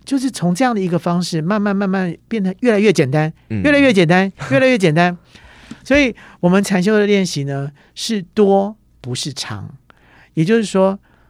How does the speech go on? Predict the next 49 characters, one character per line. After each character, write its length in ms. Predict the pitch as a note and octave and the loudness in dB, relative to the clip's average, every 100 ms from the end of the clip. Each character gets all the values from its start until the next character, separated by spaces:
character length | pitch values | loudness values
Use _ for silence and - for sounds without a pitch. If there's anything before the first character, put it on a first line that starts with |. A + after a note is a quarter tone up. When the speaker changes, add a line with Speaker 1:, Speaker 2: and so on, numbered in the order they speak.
| _ _ | _ _
Speaker 1:
我 120 | D#3+ | -6
今 100 | E3 | -4
天 100 | A#3 | -4
可 120 | F3+ | -2
能 120 | D3 C3+ | -4 -4
只 140 | C3+ | -6
要 100 | C3+ | -8
花， 220 | - D3+ D3 - | -6 -8 -8 -14
呃， 260 | - A#2 G#2+ - _ | -12 -10 -12 -16 _
先 260 | - F3 | -4 -4
花 160 | D#3+ E3 | -2 -6
五 160 | A2+ | -6
秒 220 | C3 C3+ G2 | -4 -4 -6
钟 180 | A#2 | -10
就 140 | A2 A2+ | -10 -12
好 180 | - - | -14 -18
了。 120 | F#2+ - | -16 -8
Speaker 2:
嗯。 280 | A#2 F2+ D#2+ B2 | -6 -6 -10 -6
Speaker 1:
我 80 | E3 | -4
可 120 | G3 | -2
不 20 | |
可 60 | G#3+ | -4
以 40 | |
在 140 | A3+ G3 | -4 -4
五 120 | D3+ | -4
秒 200 | D#3+ A#2 | -4 -4
钟 160 | C3 C3+ | -6 -8
的 80 | |
时 200 | A#2+ - | -10 -12
候， 80 | A#2+ | -12
我 120 | A2 | -12
可 140 | A2 - | -12 -12
以 60 | |
停 260 | C3 - G#2 | -12 -14 -12
下 220 | - C3 | -10 -10
来？ 280 | F#2+ F#2+ - _ _ _ _ _ _ _ _ _ _ _ _ _ _ _ _ _ _ _ _ _ _ _ _ _ _ _ _ _ | -10 -14 -20 _ _ _ _ _ _ _ _ _ _ _ _ _ _ _ _ _ _ _ _ _ _ _ _ _ _ _ _ _
好。 200 | G#2+ - _ _ - | -16 -16 _ _ -14
Speaker 2:
嗯。 240 | G2 D#2+ C#2 | -10 -8 -2
Speaker 1:
我 80 | |
刚 160 | D#3+ A#3+ | 0 2
刚 120 | D4+ | 2
没 120 | D4 | 4
有 160 | G#3 E3 | 2 2
说 340 | - - F#3 | -2 -2 0
话 220 | F#3 F#3 D3+ | 2 0 0
那 120 | D3+ | -2
个 100 | C3+ | -4
时 180 | - B2+ | -6 -6
候， 200 | A#2 | -6